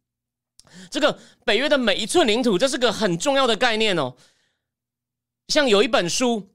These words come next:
是美国一个，虽然他是历史学家，不过呢，他研究的比较偏当代，就是在研究九零年代北约东扩历史的，他叫做 Mary Sorotti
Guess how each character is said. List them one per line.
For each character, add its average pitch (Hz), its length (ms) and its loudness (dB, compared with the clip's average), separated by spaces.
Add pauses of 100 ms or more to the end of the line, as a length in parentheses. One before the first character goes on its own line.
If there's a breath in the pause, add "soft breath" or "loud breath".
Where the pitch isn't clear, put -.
是 - 180 -2
美 208 160 0
国 185 160 0
一 214 60 0
个， 196 220 2
虽 285 100 0
然 294 60 0
他 320 100 0
是 311 120 -2
历 339 120 2
史 214 140 -4
学 208 160 0
家， 240 100 2
不 233 100 -6
过 294 120 4
呢， 233 180 0 (180 soft breath)
他 330 140 -2
研 254 160 0
究 320 100 0
的 269 80 0
比 165 60 -6
较 262 100 0
偏 247 220 -2
当 247 220 0
代， 247 160 0
就 294 120 -6
是 254 80 -8
在 302 120 2
研 196 200 -2
究 240 300 -2 (420 soft breath)
九 220 220 2
零 240 160 2
年 240 160 2
代 277 160 2
北 196 240 -2
约 254 160 0
东 269 180 0
扩 269 220 2
历 262 140 -2
史 175 180 -4
的， 151 180 -4 (200 soft breath)
他 277 120 -2
叫 277 160 0
做 269 140 2
Mary 277 500 0
Sorotti 233 720 0